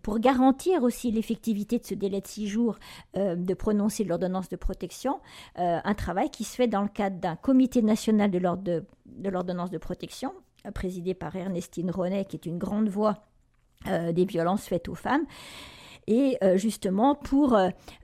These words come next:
euh, avoir des remontées, j'allais dire quasiment, euh, en temps réel des juridictions, voir ce, comment ça se passe, voir ce qui peut coincer, voir ce qu'on doit améliorer,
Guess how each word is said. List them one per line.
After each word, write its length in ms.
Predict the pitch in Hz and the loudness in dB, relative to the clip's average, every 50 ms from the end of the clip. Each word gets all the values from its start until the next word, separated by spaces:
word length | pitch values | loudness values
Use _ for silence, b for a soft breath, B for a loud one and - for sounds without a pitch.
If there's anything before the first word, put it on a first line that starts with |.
| - 160 | -2 2
euh, 500 | 185 180 175 175 156 165 175 160 165 - | 2 4 4 4 2 2 0 -2 -2 -2
avoir 300 | - 214 220 226 214 208 | 0 2 2 2 2 2
des 100 | 202 233 | 2 2
remontées, 760 | - - 277 269 269 269 262 262 269 - 277 294 277 254 - - | 4 6 8 8 10 8 8 6 4 0 -2 0 0 0 -2 -2
j'allais 160 | 190 220 190 | -4 -4 -4
dire 220 | 202 202 202 - - | -4 -4 -6 -6 -4
quasiment, 680 | 220 208 208 208 220 233 233 233 226 226 226 - - - | -4 -4 -2 0 2 2 4 4 4 2 0 -2 -4 -6
euh, 140 | - 180 165 - | -6 -6 -4 -2
en 120 | - 226 | 0 -2
temps 240 | - - 302 285 277 | 0 4 4 4 4
réel 500 | 262 285 262 254 247 247 247 247 240 - - | 6 4 4 4 4 4 4 4 2 0 -2
des 120 | 185 202 226 | -2 -2 0
juridictions, 840 | 202 220 220 220 208 196 190 196 - - - 240 240 269 311 311 302 | 0 0 0 0 0 -2 -2 -6 -8 -8 -6 -4 -2 -2 -2 -2 0
voir 240 | 262 226 247 254 254 | 2 4 2 2 2
ce, 80 | - | 0
comment 240 | - - 233 220 202 | -2 0 0 2 0
ça 160 | 208 - 180 | 0 -2 -6
se 100 | - - | -8 -6
passe, 360 | - - 214 247 277 - - - | -6 -2 -2 -2 -2 -2 -2 -4
voir 100 | 247 240 | -4 -4
ce 100 | - - | -4 -8
qui 140 | - 240 | -8 -8
peut 160 | 208 - 214 208 | -8 -6 -6 -8
coincer, 480 | 214 - 185 170 - - - 214 262 | -6 -6 -8 -8 -8 -6 -4 -2 -2
voir 160 | 262 240 254 | 0 0 -2
ce 80 | 247 - | -4 -4
qu'on 120 | - 220 | -2 -2
doit 160 | 220 202 196 190 | 0 2 2 2
améliorer, 640 | 190 190 185 180 156 160 175 185 220 233 269 | 2 0 -4 -4 -4 -2 -2 -2 0 -2 -2